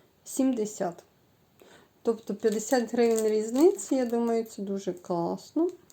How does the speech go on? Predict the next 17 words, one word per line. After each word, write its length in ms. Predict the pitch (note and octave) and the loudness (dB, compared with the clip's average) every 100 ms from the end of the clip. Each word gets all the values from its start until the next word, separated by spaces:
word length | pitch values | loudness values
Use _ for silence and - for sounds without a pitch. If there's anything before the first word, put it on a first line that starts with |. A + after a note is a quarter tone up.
| - - - - - - - | -20 -16 -16 -16 -20 -20 -12
Тому 260 | - A3 A3 | -8 -4 -6
взяла 380 | G#3+ G#3 G#3 | -4 -2 0
тут 220 | G3+ G3 G3 | -2 -6 -8
ще 160 | - | -4
якийсь 520 | G3 G3 G3 F#3+ - - _ - _ - - - - - - | -4 -2 -6 -6 -12 -20 _ -20 _ -20 -20 -20 -20 -20 -6
органайзер 800 | G#3 F#3+ G3 G#3 G#3 G3+ G3+ G3 | -2 -2 -2 0 0 0 -2 -2
для 220 | F#3+ F#3+ | 0 2
ниток. 520 | F#3 F#3 - F#4+ G#4 - - _ _ _ _ _ _ _ _ _ - - _ | 2 0 0 0 0 -8 -20 _ _ _ _ _ _ _ _ _ -16 -16 _
А, 460 | A#3+ C4 C4+ B3+ A#3+ | -2 2 2 4 2
це, 180 | A#3+ B3 | 0 -2
напевно, 760 | B3 A#3+ B3 B3 A#3+ A#3 A3+ A3 _ _ - | -2 -2 -2 0 0 0 -4 -8 _ _ -6
для 580 | A3 A3+ A3+ G#3+ G#3+ A3+ _ - | -2 -2 0 -2 -4 -6 _ -20
спиць 560 | - - A3+ G#3+ - | -18 -2 -2 -2 -8
міряєш, 600 | G#3+ G#3 G#3 G3+ G3+ - | -4 -2 0 0 -2 -8
який 480 | G#3 - G3+ G#3 G3+ | -14 -6 -4 -2 -2
розмір. 500 | G3 G3 - G#3+ - _ _ _ _ _ _ _ - | -2 -2 -6 -14 -14 _ _ _ _ _ _ _ -6
Точно. 480 | G#3 G3 - A3 | -4 -4 -10 -12